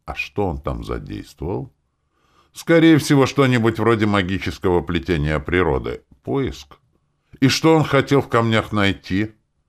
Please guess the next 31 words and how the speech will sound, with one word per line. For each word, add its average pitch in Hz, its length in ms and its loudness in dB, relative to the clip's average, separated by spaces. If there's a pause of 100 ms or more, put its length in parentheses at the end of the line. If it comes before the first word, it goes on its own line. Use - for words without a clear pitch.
(140)
В - 100 -10
этой 80 240 -4
местности 80 520 -6
с 71 80 -4
живностью 73 560 -6
и - 20 -6
растениями 71 640 -6
было 67 300 -6
сложно. 62 640 -8 (440)
Повезло, 143 520 4
что 156 160 -2
хоть 139 260 -2
эти 127 180 0
монстры 113 440 -2
могли 107 300 2
охотиться. 76 760 -2 (400)
И - 80 -8
как - 260 -8
те 85 140 -6
самые 67 440 -4
жители 67 400 -8
данных 62 420 -8
территорий, 127 680 -2 (280)
они 123 240 0
прекрасно 147 640 2
ориентировались 131 840 2
на 120 120 0
данных 95 460 0
территориях 95 680 -2
выжженной 82 460 -2
пустыни 73 680 -8